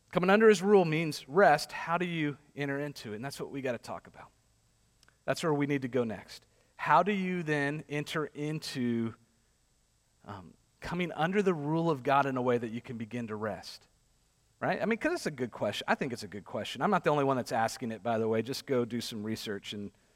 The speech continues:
a lot of people are asking that question when they teach this passage. Like, how do you come under and enter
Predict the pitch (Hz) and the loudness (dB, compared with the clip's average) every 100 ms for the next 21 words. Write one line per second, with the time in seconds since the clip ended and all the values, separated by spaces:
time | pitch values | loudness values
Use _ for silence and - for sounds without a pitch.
0 | _ _ _ _ _ _ _ - 117 127 | _ _ _ _ _ _ _ -2 2 4
1 | 120 - 110 113 107 110 - 104 - 123 | 2 -2 -4 -2 -2 -2 -6 -8 -6 -8
2 | - 120 117 110 - 131 - 131 - 160 | -6 -4 -2 -2 -4 -8 -6 -10 -8 -8
3 | 160 - - - _ _ _ _ _ - | -8 -10 -18 -20 _ _ _ _ _ -2
4 | 143 - 202 208 240 220 214 - 202 151 | 0 6 6 6 2 0 -2 -2 0 2
5 | 147 170 - _ _ _ _ _ _ _ | 0 -2 -12 _ _ _ _ _ _ _
6 | _ _ 160 185 170 143 151 147 156 190 | _ _ 2 2 4 4 4 2 -2 -2
7 | - 180 | 0 -4